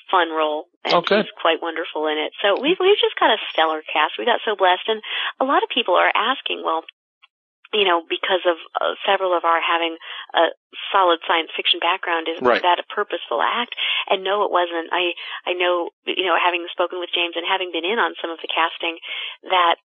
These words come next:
Speaker 1: we were, um, just really casting the right actors for the role.
Speaker 2: Yeah,
Speaker 1: And,
Speaker 2: definitely.
Speaker 1: I mean, James was casting the right actors for the role, and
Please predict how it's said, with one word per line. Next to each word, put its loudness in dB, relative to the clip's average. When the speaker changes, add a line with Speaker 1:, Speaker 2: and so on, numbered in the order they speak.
Speaker 1:
we -2
were, 4
um, 0
just 2
really 2
casting -2
the 0
right 2
actors -2
for -4
the -6
role. -8
Speaker 2:
Yeah, 6
Speaker 1:
And, -2
Speaker 2:
definitely. 4
Speaker 1:
I 0
mean, -2
James 0
was -4
casting -4
the -6
right 2
actors -2
for -4
the -4
role, -2
and -6